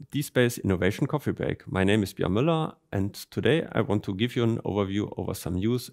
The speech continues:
in the D space bus and networking tools. First of all, let me give you an introduction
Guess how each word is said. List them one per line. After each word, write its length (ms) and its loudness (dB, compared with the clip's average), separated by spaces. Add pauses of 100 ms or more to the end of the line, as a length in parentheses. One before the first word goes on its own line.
in 140 -2
the 220 -2 (400)
D 100 -2
space 480 -2 (180)
bus 180 0
and 120 0
networking 460 -4
tools. 420 -14 (1120)
First 240 2
of 120 2
all, 380 4 (200)
let 140 2
me 80 4
give 220 0
you 60 4
an 100 4
introduction 840 -2